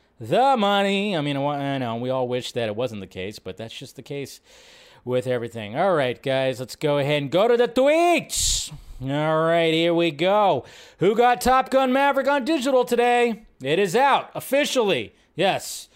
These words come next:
So today would have been officially when I shaved the mustache, the goose stash, rooster stash, whatever. It was the Pena stash. It just turned into a whole other beast, uh, on my face. But, um, yeah,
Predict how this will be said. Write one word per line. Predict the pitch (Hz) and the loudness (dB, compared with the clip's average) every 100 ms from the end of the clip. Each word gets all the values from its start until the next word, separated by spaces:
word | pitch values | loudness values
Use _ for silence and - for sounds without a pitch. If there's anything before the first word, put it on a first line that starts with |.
| _ _ | _ _
So | 160 | -6
today | 151 196 233 214 | -4 0 2 2
would | 202 | 0
have | 180 | -2
been | 180 | -6
officially | - 185 - 165 | -2 -4 -2 -2
when | 151 | -2
I | 143 127 | -2 -4
shaved | 110 - 160 147 | -4 0 0 2
the | 131 | -2
mustache, | 135 147 - 113 107 - | -2 -2 -2 -2 -2 -4
the | 120 | -6
goose | 156 170 | -2 -2
stash, | - 170 165 160 - - | 0 0 0 -2 -12 -12
rooster | 156 165 160 | -4 -4 -4
stash, | 156 170 160 156 - - _ | -4 -2 -2 -4 -12 -20 _
whatever. | 160 202 202 202 190 156 | 0 2 2 2 0 0
It | 170 | 0
was | 170 | 0
the | 170 | -2
Pena | - 175 160 | -2 -2 -4
stash. | - 151 139 135 - - - _ 143 | -2 -2 0 -2 -8 -18 -20 _ -6
It | 151 | -4
just | 151 - | -4 -4
turned | 160 147 | -4 -4
into | 139 135 123 | -6 -4 -4
a | |
whole | 120 135 | -2 -2
other | 117 104 | -4 -6
beast, | 139 127 117 - _ - _ | -8 -8 -10 -16 _ -20 _
uh, | 135 | -2
on | 135 135 127 123 | -2 -2 -4 -6
my | 117 | -6
face. | 165 160 123 - | -2 -2 -2 -8
But, | 143 147 | -4 -2
um, | 143 139 117 101 - _ _ - - | 0 0 -2 -8 -18 _ _ -20 -16
yeah, | 151 156 117 | -6 -2 -2